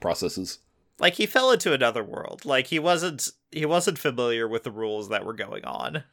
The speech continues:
Speaker 2: Like,
Speaker 1: Yeah, like, we,
Speaker 2: we could
Speaker 1: we,
Speaker 2: be critical of him.
Speaker 1: we all like to think would be s-, John Rhys-Ify when we're sucked into, like, a fairy court or something, but, you know, we'd fuck up and drink something.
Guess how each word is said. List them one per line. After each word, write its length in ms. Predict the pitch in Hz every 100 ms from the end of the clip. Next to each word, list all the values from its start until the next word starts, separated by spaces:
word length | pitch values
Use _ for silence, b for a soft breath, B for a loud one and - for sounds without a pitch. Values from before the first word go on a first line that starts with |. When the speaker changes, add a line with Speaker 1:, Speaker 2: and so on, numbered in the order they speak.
| _ 143
Speaker 2:
Like, 140 | 123
Speaker 1:
Yeah, 100 | 101
like, 260 | 127 131 _ _
we, 140 | 170 170
Speaker 2:
we 120 | 170
could 140 | 220
Speaker 1:
we, 80 | 214
Speaker 2:
be 80 | 196
critical 420 | 151 131 131 135
of 120 | 131
him. 260 | 147 147 139 _ _ _ -
Speaker 1:
we 140 | 233
all 140 | 269 254
like 160 | 226
to 80 | 185
think 220 | - 165
would 160 | 165 143
be 100 | 147
s-, 240 | - - _ -
John 280 | 147 135
Rhys-Ify 560 | 123 131 139 127 123 120
when 180 | 113 110
we're 80 | 113
sucked 300 | 131 113 117
into, 180 | 113
like, 120 | 107 107
a 40 |
fairy 480 | - - 110 110 101
court 420 | - - 101 87
or 60 | 92
something, 380 | 98 85 87
but, 260 | 85 110 -
you 120 | 143
know, 200 | 139 127 -
we'd 220 | 226 240 156
fuck 260 | 151 120
up 180 | 117 -
and 120 | 98
drink 220 | 92 90
something. 380 | - 92 - 98